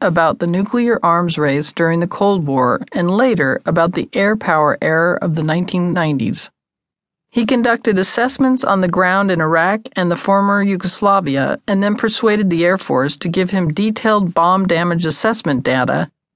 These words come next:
to develop authoritative accounts of accidental civilian deaths, known as collateral damage,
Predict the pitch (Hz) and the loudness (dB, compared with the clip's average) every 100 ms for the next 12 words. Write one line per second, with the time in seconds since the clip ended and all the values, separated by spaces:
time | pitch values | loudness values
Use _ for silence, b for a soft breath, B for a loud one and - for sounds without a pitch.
0 | _ 185 170 165 190 202 202 147 - 202 | _ -2 0 2 2 2 0 -4 0 0
1 | 214 214 208 202 202 190 170 147 151 - | 0 -2 -2 0 0 -2 -2 0 -2 -4
2 | - 170 - 180 - 180 175 170 170 175 | -4 -2 -2 -2 -2 0 2 0 -2 -2
3 | 160 175 175 170 160 127 - - - - | 0 2 0 0 0 0 -2 -8 -12 -14
4 | _ 185 180 180 175 - 156 - 175 180 | _ -2 0 0 -2 -4 -6 -2 0 2
5 | 196 151 127 135 110 135 139 160 - | 2 0 -2 0 0 0 -2 -2 -6